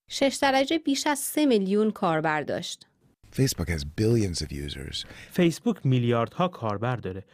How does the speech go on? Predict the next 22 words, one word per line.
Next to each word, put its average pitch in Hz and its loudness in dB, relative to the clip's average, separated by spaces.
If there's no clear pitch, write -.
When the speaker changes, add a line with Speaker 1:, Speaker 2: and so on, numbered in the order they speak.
Speaker 3:
ما 180 4
هیچ 160 -2
وقت 131 -4
انقدر 110 -4
بزرگ 104 -2
نشدیم. 104 -8
Speaker 1:
به 277 2
عنوان 285 4
یک 302 2
پیشگام 214 0
وقتی 214 -2
به 240 2
رسانه‌های 185 2
اجتماعی 185 0
بسیار 180 0
گستردهٔ 170 0
امروز 170 0
نگاه 180 2
می‌کنی 214 0
چه - -4
احساسی 175 -2
داری؟ 139 -2